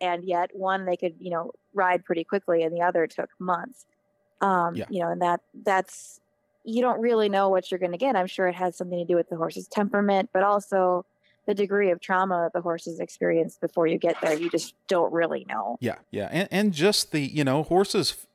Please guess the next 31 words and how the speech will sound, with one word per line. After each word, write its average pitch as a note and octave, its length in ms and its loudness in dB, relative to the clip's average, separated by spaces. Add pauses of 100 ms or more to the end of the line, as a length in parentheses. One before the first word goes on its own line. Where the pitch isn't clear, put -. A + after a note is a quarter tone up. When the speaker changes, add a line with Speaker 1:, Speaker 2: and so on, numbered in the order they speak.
Speaker 2:
horses G#3+ 360 -4
feed E3 460 -4 (100)
off B2 300 -2
of, A2+ 240 0 (1200)
you A#2 100 -6
know, G#2 160 -2
your, C#3 320 0
your D#3 360 4
emotions. - 640 -4 (240)
And F#2+ 340 -6
Speaker 1:
Absolutely. - 640 -2 (420)
Speaker 2:
i-, A#2+ 40 -4
i-, A2+ 300 -2
it's - 180 -6
almost C#3 460 2
like A#2 160 0
they A2 140 0
can, G2 340 -8 (500)
can G2 220 -8
see - 260 -4
what A2+ 240 -2
you're F2+ 140 -8
thinking F2+ 480 -6 (120)
at - 220 -8
times. F#2+ 440 -10 (640)
And G#2 440 -4
no B2+ 380 -2
doubt, A#2+ 440 -2
you B2 120 -2
know, G#2+ 160 -2
that, A#2 380 0